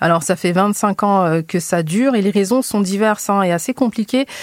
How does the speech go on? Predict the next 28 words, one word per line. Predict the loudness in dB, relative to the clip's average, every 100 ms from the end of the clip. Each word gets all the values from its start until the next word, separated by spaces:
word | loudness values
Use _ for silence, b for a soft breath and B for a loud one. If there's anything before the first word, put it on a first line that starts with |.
| B -2
Mais, | 2 4
euh, | 2
concrètement, | 0 0 0 0 2 0
c'est, | 0 0 2
euh, | 2 0 B B B B _ -20 -20 -4
voilà, | -2 -2
sur | -2 -4
fond, | -4 -2 2 2
voilà, | 4 2
de | 2
lutte | 2 2 0
pour | -2 0
accéder | 0 0 -2 0 2 2
aux, | 2 0 -2 B B -2
aux | 0
mines, | 4 4 2 0 -6 B B
parce | -4
que | 2
la | 0 2
R | 2
D | 2 2
C | 2
est | 2 2 0 2
un | 4
enjeu | 4 4 0
stratégique | 0 -2 2 2 2 -2
très | -4 0 2 2
important. | -2 -6 0 0